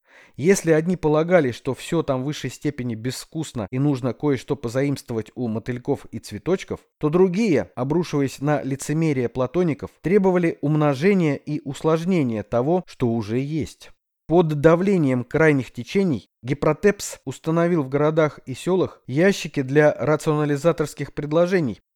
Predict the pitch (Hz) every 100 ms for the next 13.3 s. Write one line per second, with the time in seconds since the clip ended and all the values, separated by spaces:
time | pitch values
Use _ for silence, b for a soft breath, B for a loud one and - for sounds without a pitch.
0 | _ - 117 120 160 185 175 - 175 165
1 | 156 147 131 127 156 120 - _ _ -
2 | - 170 190 170 113 123 123 156 143 -
3 | - 131 139 143 143 156 131 101 - _
4 | _ 113 - 139 - 180 147 160 156 147
5 | 156 220 - - 120 139 156 180 185 147
6 | 131 175 190 180 185 175 156 123 113 -
7 | - 131 - 95 82 _ - 127 120 151
8 | 143 135 185 190 - - 127 131 131 156
9 | 175 - 135 135 151 151 175 - - 95
10 | _ - 127 151 - 214 202 143 147 156
11 | 196 180 - 156 160 - 147 147 156 160
12 | 139 113 95 85 - _ _ 107 156 170
13 | 170 180